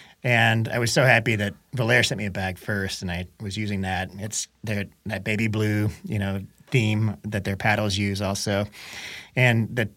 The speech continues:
surface of it is kind of rubberized, so it has this pleasant feel, you know, similar to the,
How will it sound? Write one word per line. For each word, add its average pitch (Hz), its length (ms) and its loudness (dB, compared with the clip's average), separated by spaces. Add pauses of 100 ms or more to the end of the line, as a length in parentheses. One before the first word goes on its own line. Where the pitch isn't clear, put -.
(180)
surface 147 420 4
of 117 140 2
it 110 120 2
is 107 460 -6
kind 143 180 4
of 104 100 0
rubberized, 101 580 2
so - 160 -6
it 92 120 -4 (120)
has 107 240 -6
this 104 260 -6 (180)
pleasant 107 360 -2
feel, 110 420 -2
you 135 60 -2
know, 123 160 -2
similar 156 300 4
to 147 120 2
the, 117 180 0